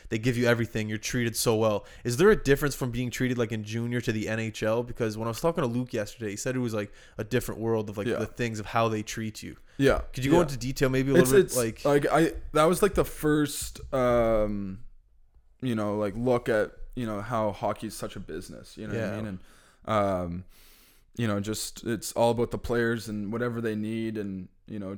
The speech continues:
Speaker 2: treat them as much as they, as you can, and, and help them out, and, um, and, and, you know, Ottawa definitely ran it like a,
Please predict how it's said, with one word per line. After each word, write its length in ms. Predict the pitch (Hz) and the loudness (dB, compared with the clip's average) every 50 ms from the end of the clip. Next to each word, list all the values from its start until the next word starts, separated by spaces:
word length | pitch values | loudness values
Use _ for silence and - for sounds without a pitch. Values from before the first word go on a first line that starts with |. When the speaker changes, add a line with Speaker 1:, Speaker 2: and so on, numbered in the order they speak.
| - _ | -14 _
Speaker 2:
treat 220 | - - 127 117 | -10 -8 -8 -6
them 100 | - 117 | -6 -8
as 100 | 107 104 | -10 -8
much 180 | 117 107 107 - | -8 -8 -8 -10
as 120 | 113 104 | -12 -8
they, 260 | 101 104 104 104 98 - - - | -6 -6 -6 -6 -8 -10 -8 -8
as 200 | 98 110 104 - | -8 -6 -6 -8
you 60 | 98 | -10
can, 380 | - - 113 107 113 117 113 | -10 -8 -6 -4 -4 -4 -4
and, 240 | 113 104 98 92 92 | -4 -4 -6 -6 -8
and 260 | - 101 101 98 98 | -8 -8 -8 -6 -6
help 220 | 104 117 117 113 - | -4 -4 -4 -4 -4
them 140 | - 110 104 | -6 -4 -4
out, 260 | 101 107 113 120 113 | -2 -2 -2 -2 -4
and, 260 | 92 95 101 95 92 - - - - - _ - - | -4 -4 -6 -6 -8 -12 -16 -20 -20 -20 _ -10 -4
um, 580 | 107 107 104 101 101 95 95 90 90 87 87 92 - _ _ - - _ _ _ _ _ _ _ _ _ _ _ | 0 0 2 2 2 0 -2 -2 -4 -6 -8 -10 -16 _ _ -20 -20 _ _ _ _ _ _ _ _ _ _ _
and, 340 | - 117 107 104 101 87 - | -8 -6 -6 -6 -6 -6 -6
and, 380 | - 117 110 107 110 107 - - _ _ _ _ _ _ - | -6 -6 -4 -4 -4 -6 -8 -10 _ _ _ _ _ _ -6
you 100 | 123 120 | -6 -4
know, 300 | 110 101 98 98 95 87 - _ _ _ _ _ _ _ _ _ _ _ _ _ _ _ _ _ _ _ _ - - | -4 -4 -4 -6 -8 -10 -14 _ _ _ _ _ _ _ _ _ _ _ _ _ _ _ _ _ _ _ _ -4 0
Ottawa 560 | 117 120 120 120 123 123 117 110 107 107 104 | 2 4 6 6 4 4 4 2 2 2 0
definitely 460 | 101 101 120 113 110 - - 113 107 | 0 0 0 -2 -2 -2 -4 -6 -6
ran 220 | 101 104 107 107 107 | -4 -4 -4 -4 -4
it 60 | 98 | -4
like 200 | 92 101 101 - | -6 -6 -6 -6
a, 220 | 101 92 101 95 | -8 -8 -8 -10